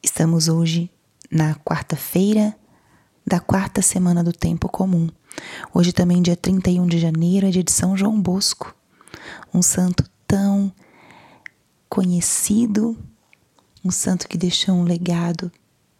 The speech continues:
imenso na sua forma de se dedicar à formação dos jovens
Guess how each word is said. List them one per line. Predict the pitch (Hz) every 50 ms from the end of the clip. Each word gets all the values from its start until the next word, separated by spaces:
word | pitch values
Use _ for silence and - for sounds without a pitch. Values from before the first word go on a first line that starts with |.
| _ _
imenso | - 185 180 180 175 175 180 185 196 208 208 - - - - 190 185 185 - _ - _ _ _ - - _ - - - - _ _ _ -
na | 185 175 170
sua | - - 180 170
forma | - - - - 175 180 180 175 185 185 180 180
de | 170 175
se | - - 180
dedicar | 175 175 175 165 - 180 - - - 185 180 185 190 - - _ _ _ _ _ _ - - - - - - - - -
à | 180 175
formação | - - - 190 190 196 190 185 175 - - - 208 202 208 208
dos | 202 208 196 185
jovens | 180 185 175 175 175 170 165 175 175 175 - - -